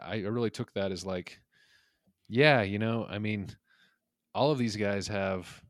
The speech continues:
have flaws, and some of them are very serious flaws,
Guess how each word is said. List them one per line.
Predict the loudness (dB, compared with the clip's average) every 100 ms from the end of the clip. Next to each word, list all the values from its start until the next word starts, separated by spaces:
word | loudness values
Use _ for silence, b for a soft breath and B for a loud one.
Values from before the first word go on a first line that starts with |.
| _ _ _ _ _ _ -12
have | -8 -8
flaws, | -4 -2 0 -2 -4
and | -6
some | -6
of | -6
them | -6
are | -6
very | -4 -4
serious | -4 -6 -6 -6
flaws, | -6 -4 -6 -8